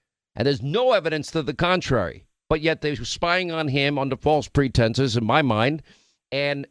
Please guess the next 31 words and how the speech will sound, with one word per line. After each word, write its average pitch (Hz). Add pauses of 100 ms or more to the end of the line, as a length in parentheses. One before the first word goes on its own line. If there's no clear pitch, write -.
anyway, 160
they 151
used 147
the 151
dirty 135
dossier 127
as 135
the 131
means 123
of 117
getting 127
that 135
warrant. 208 (340)
How 123
does 131
that 143
impact 160
Trump? -
Well, 139
he 135
had 135
been 139
associated 135
with 165
the 165
Trump 226
campaign. 117 (360)
Well, 131
that, 139
that, 147
that, 131